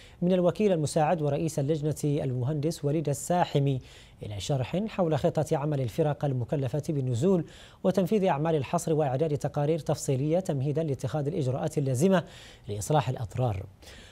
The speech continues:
أكد الاجتماع على ضرورة تنسيق العمل مع السلطات المحلية في الساحل الغربي لضمان تحقيق أقصى قدر من الفاعلية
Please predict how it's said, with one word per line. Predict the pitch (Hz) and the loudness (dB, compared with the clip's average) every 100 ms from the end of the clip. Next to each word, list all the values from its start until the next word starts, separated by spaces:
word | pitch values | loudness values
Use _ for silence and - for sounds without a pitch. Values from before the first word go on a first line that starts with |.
| - 190 | 0 4
أكد | 220 208 | 6 4
الاجتماع | 220 - 214 220 | 2 0 0 2
على | 196 190 | 2 4
ضرورة | 175 190 170 | 2 2 0
تنسيق | 175 175 151 170 165 | 2 0 0 0 0
العمل | 151 160 156 | 0 0 0
مع | 151 143 | 0 -2
السلطات | - 143 151 - | -2 -2 -2 -2
المحلية | 151 131 151 139 139 | -2 0 -2 0 -2
في | 147 147 | -2 -2
الساحل | - 147 147 | -2 -2 -2
الغربي | 139 135 120 139 | -2 -2 0 0
لضمان | 135 131 139 131 | 0 -2 -2 -4
تحقيق | 123 - 151 - - | -4 -4 -4 -4 -4
أقصى | 180 - - | -4 -4 0
قدر | 156 156 151 147 | 0 0 0 0
من | 143 139 | -2 -2
الفاعلية | 131 139 123 131 160 147 165 | -4 -4 -2 0 2 2 2